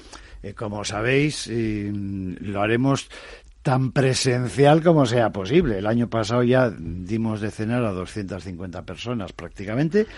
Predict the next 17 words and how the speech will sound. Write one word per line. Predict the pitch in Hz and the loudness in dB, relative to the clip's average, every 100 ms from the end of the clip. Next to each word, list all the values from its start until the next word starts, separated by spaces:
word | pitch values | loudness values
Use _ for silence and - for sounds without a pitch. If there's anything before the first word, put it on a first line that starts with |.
| - - - _ | -16 -18 -20 _
y | 113 117 117 113 110 104 95 92 85 87 87 | -2 0 2 0 0 -2 -6 -8 -10 -14 -12
convirtiéndonos | 110 101 92 113 120 123 117 | -8 -6 -6 -4 -4 -4 -4
en | 117 117 | -4 -4
el | 110 | -6
primer, | - 120 117 127 139 113 - | -6 -2 0 2 2 0 -4
eh, | 98 98 95 92 | -8 -6 -6 -6
evento | 107 123 135 - 107 | -2 -2 -2 -2 -4
del | 90 101 92 | -2 -4 -6
sector | 98 87 - 127 151 131 | -12 -12 -6 0 2 2
y | 104 | 0
evento | 98 101 98 | -2 -4 -6
seguro, | 95 98 117 120 135 | -8 -6 -2 -2 -4
¿eh? | - - - | -10 -18 -8
Y | 98 | -4
este | 110 - 120 | -4 -2 -2
año, | 117 151 | 0 -2
pues, | - 127 143 | -2 -2 -2